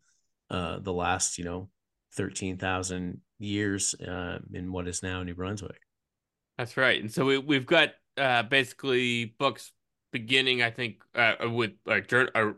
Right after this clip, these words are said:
Speaker 2: or publications beginning with, uh, G F Matthews' eighteen eighty-four account at Boquebec,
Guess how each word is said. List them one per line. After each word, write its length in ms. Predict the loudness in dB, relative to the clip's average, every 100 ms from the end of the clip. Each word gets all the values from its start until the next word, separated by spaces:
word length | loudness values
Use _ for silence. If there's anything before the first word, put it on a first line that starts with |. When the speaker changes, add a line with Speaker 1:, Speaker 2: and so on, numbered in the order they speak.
| _
Speaker 2:
or 260 | -2 -2 -4 _
publications 600 | 4 4 6 6 6 0
beginning 400 | -2 2 4 4
with, 460 | 6 6 6 4 2 -6 _ _ _ _ -2
uh, 220 | 4 4
G 160 | 6 6
F 80 | 6
Matthews' 560 | 4 4 2 0 0
eighteen 260 | 0 -2 -2
eighty-four 360 | -2 0 2 2
account 420 | 2 2 2 0
at 140 | 2
Boquebec, 680 | 4 4 4 4 4 4